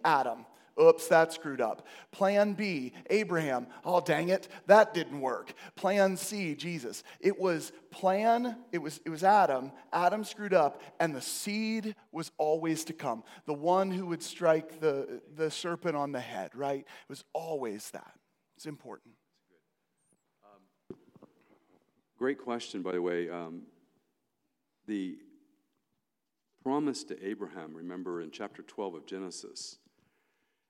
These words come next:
Speaker 2: you have the word curse repeated beginning over and over again, beginning in chapter three of Genesis. And we're not there yet, but just a little highlight here, of a pref-, preview. Um,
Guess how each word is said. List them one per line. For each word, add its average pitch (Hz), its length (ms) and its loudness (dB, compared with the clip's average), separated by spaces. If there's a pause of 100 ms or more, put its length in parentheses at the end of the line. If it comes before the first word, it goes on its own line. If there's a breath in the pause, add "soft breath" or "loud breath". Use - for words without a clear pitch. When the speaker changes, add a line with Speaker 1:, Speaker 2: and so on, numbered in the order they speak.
(280)
Speaker 2:
you 101 140 -20
have 110 180 -12
the 104 80 -12
word 98 360 -10
curse - 640 -10 (120)
repeated 87 680 -12 (180)
beginning 95 500 -10 (560 soft breath)
over 117 280 -4
and 110 80 -4
over 98 240 -4
again, 85 260 -10
beginning 90 320 -10
in 85 80 -14
chapter 87 320 -16
three 80 600 -14
of - 100 -20
Genesis. - 580 -20 (540)
And 87 100 -20
we're 101 80 -8
not 113 200 -6
there 95 160 -4
yet, 82 200 -12
but 92 120 -16
just 98 180 -14
a 101 60 -8
little 95 260 -10 (200)
highlight 85 380 -12
here, 85 220 -16
of 82 80 -16
a 80 380 -20
pref-, 98 160 -12 (200)
preview. 95 280 -6 (1120 loud breath)
Um, 98 200 -14